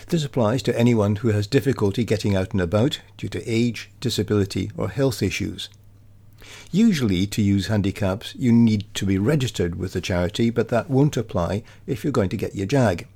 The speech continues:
Booking is essential and is subject to availability, so they recommend calling four four seven nine nine four nine, that's four four seven double nine four nine, as soon as you get your appointment.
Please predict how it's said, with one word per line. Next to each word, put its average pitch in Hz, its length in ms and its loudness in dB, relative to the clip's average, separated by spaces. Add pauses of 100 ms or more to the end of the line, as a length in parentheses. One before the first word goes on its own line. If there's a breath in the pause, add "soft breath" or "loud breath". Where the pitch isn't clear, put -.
(960 loud breath)
Booking 170 460 0
is 131 180 0
essential 139 640 0
and 113 240 0
is 143 200 4
subject 107 380 0
to 107 100 2
availability, 98 760 2
so 135 160 0
they 131 100 2
recommend 135 460 0
calling 110 340 2
four 123 280 0
four 107 240 0
seven 107 400 -2 (260 loud breath)
nine 110 300 4
nine 110 220 4
four 98 280 2
nine, 95 460 0
that's 101 240 -4 (100)
four 127 300 0
four 110 360 2
seven 101 460 0 (400 loud breath)
double 120 220 2
nine 101 320 2
four 98 280 0
nine, 101 440 2 (400 loud breath)
as 139 160 -2
soon 127 440 0
as 113 300 -4
you 117 140 0
get 107 320 -2
your 113 100 0
appointment. 147 460 -2